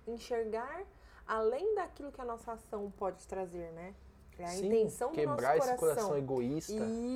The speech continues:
Speaker 1: Isso, isso mesmo. Porque, por exemplo, é, se eu sou tão medíocre a ponto de querer guardar o meu dinheiro só pra mim, é, e não honrar com,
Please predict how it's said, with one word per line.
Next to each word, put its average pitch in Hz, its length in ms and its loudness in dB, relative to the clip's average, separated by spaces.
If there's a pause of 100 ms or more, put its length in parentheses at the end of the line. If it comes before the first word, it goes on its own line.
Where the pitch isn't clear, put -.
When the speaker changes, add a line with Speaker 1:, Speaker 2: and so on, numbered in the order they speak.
(160)
Speaker 1:
Isso, 226 220 -6
isso 202 240 -6
mesmo. 208 340 -4
Porque, 208 240 -6
por 214 160 -2
exemplo, 180 480 0 (500)
é, 170 760 -6 (280)
se - 160 -2
eu 214 60 6
sou 220 160 0
tão 240 260 -2
medíocre 226 840 0
a 180 80 -2
ponto 214 400 0
de 180 140 -8
querer 202 340 4
guardar 185 420 0
o 233 40 -2
meu 262 160 -2
dinheiro 233 340 -4
só 214 200 -10
pra 208 160 -6
mim, 220 480 -4 (840)
é, 175 1000 -6 (140)
e 202 140 -2
não 202 260 4
honrar 202 640 0
com, 185 540 -8